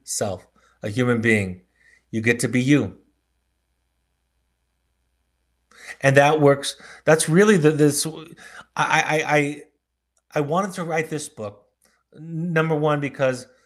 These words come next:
my ideas are constantly evolving, and each book that I write will be, um, kind of a marker of, of my own evolution, my own thinking, my own growth. Um, but I also wanted to make sure that people understood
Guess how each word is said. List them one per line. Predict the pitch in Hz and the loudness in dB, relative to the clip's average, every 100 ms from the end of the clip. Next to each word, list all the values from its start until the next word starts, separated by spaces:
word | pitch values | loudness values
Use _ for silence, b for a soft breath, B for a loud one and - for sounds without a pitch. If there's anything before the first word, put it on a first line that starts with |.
| b b - | b b -8
my | 131 131 | -4 0
ideas | 131 127 127 123 | -2 -2 -6 -8
are | 117 | -10
constantly | - - 139 139 123 120 | -12 -10 -8 -10 -10 -10
evolving, | 113 107 107 113 113 | -6 -6 -6 -6 -8
and | |
each | 127 135 - | -10 -12 -8
book | 139 131 | -8 -6
that | 123 | -6
I | 113 | -4
write | 113 113 117 | -2 -2 -4
will | 113 113 | -6 -10
be, | 110 113 110 110 b b b b | -8 -8 -8 -12 b b b b
um, | - 113 113 113 113 135 - - - _ - _ - - | -6 -4 -4 -6 -10 -16 -20 -20 -20 _ -20 _ -20 -16
kind | 143 135 | -10 -6
of | |
a | 127 | -6
marker | 127 127 131 - 123 | -4 -2 -2 -6 -8
of, | 123 120 | -6 -6
of | 120 | -8
my | 117 120 | -8 -8
own | 127 123 | -6 -8
evolution, | 117 117 127 127 117 | -8 -8 -8 -8 -8
my | 110 | -6
own | 120 113 | -6 -6
thinking, | 110 131 123 110 | -8 -12 -12 -10
my | 110 | -8
own | 110 107 | -8 -10
growth. | 127 131 104 _ _ _ _ _ _ | -4 -2 -2 _ _ _ _ _ _
Um, | 123 120 120 | -2 0 0
but | 151 | 2
I | |
also | 170 185 180 | 2 2 0
wanted | 170 160 | -2 -2
to | 147 | -2
make | 147 147 | -2 -4
sure | - 156 160 | -2 0 2
that | 139 | 0
people | - 151 147 | -4 -6 -4
understood | 139 131 120 - 190 165 127 | -4 -4 -8 -4 0 0 0